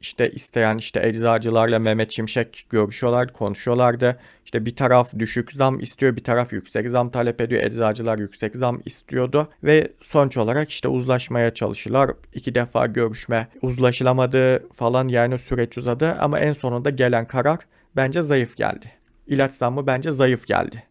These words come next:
İki bin yirmi dört, yirmi dört Ekim'de gelen yüzde yirmi üç buçuk arttı. Bence zayıf bir zamdı. Ha, evet, bilançolara, Ekim'den sonraki dönem bilançolarına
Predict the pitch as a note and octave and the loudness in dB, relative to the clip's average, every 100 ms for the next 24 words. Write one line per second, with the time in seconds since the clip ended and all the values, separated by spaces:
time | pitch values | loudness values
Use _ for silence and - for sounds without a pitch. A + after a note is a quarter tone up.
0 | - D3+ E3+ D#3+ D#3 D3+ C#3 C3+ D#3 - | -4 0 4 4 6 6 6 6 4 4
1 | D3 C#3+ C#3+ D3+ D3 C3+ C3 B2+ A#2 A#2+ | 2 2 6 6 6 0 -2 -2 -2 2
2 | B2 C3+ D#3+ - D3 C3 D#3+ E3 C#3 C3 | 4 4 0 -2 -2 2 4 6 6 4
3 | B2 - - C#3 C3+ A#2 - - G2+ - | 0 -4 -8 -4 0 0 -2 -10 -10 -12
4 | - C3 C3 D3+ C#3+ C3+ B2 - G2+ - | -2 0 2 0 4 4 2 0 -2 -4
5 | _ _ _ - - _ _ C#3+ C3 A#2 | _ _ _ -20 -20 _ _ -4 -2 0
6 | A2+ E3 C#3+ E3 A#2+ - C#3+ E3 E3 E3 | 0 0 4 4 4 2 -2 2 0 2
7 | B2+ B2 D#3+ F#3 _ - - C3 C3 D#3+ | 2 4 2 0 _ -10 0 0 2 0
8 | D#3+ F3 E3+ C#3+ B2+ B2+ B2 C3 C#3 C3 | 4 2 2 0 0 -2 2 2 2 0
9 | B2+ B2 A#2+ B2 C3 E3+ G#3 A3 | 0 0 0 0 2 2 0 -2